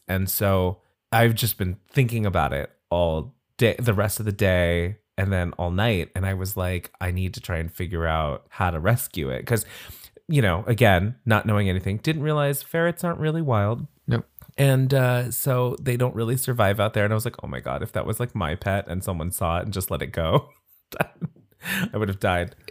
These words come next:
Speaker 2: I mean, it, it wasn't like it had been, it didn't seem like it had been homeless for a long time, right? Like, it looked like it was in good shape.
Speaker 1: Yeah, it was, like, very, like, um, not fat, but it was, like, you know, it was good size. It looked healthy. The coat looked clean. And so I was thinking, "Oh my gosh, like, it, it can't have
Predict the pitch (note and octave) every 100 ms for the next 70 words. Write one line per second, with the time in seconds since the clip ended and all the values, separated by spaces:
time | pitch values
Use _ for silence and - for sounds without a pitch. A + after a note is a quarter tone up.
0 | - F3 F#3 A2+ - E3+ - E3 F3+ F#3
1 | D#3+ C#3+ D3 C3 C#3+ C3 B2+ A#2 A2 -
2 | - C3+ D3+ - - D3 C#3 C3 B2+ B2
3 | A2+ A2 G2 E3+ F#3+ C3 F#2 - - G2
4 | F#2 F#2 - G#2+ A2+ B2+ C#3+ C#3+ E3 C3
5 | B2 A#2 A#2 A2 G2 A2+ A2 B2 C#3+ C3+
6 | - _ - D3 D3 A2+ C3 C#3 E3+ F#3
7 | A#2+ G#2+ G2+ A#2 A#2+ G2+ - C#2+ F#2 A#2
8 | C#3 D#3+ - - G2+ - - G2+ B2 F2+
9 | D#2+ _ _ - - F#2 E2+ C3 - A2+
10 | F2 A2+ E2+ F2 B2 B2+ F#2+ G2 - F#2
11 | F#2 - A2+ F#2 - - G#2 F#2+ - -
12 | - - - - A#2 A#2+ C3+ A2 A2 -
13 | G#2+ G2+ G#2 - G#2 F2 F#2+ F2+ - F#2
14 | F#2+ - F#2+ - - F2 F2+ E2+